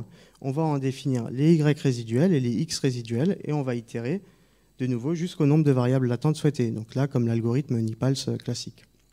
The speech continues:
Donc maintenant, je vais vous présenter une petite application de Robust P L S R. Donc en fait, on va comparer Robust P L S R avec quatre méthodes.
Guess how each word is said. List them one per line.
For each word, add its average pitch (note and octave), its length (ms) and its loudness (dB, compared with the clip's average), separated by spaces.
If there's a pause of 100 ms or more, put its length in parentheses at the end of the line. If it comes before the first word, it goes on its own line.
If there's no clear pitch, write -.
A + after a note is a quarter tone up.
(1600)
Donc C3+ 220 -2
maintenant, E3 220 4
je E3+ 60 2
vais D#3+ 60 6
vous C#3+ 100 6
présenter D3 420 6
une C3 120 6
petite D3 300 4
application D3+ 500 2
de B2 100 2
Robust C#3 400 0
P C#3+ 80 4
L C3 120 6
S A#2 180 0
R. F3+ 200 4 (640)
Donc C3 280 0
en C#3+ 100 0
fait, F#3 180 2
on E3+ 40 4
va C3 120 6
comparer E3+ 360 4
Robust E3 320 2
P E3 100 2
L D3 100 4
S D3 160 0
R D#3+ 80 2
avec A2+ 180 -2
quatre D3+ 220 -2
méthodes. C3+ 440 2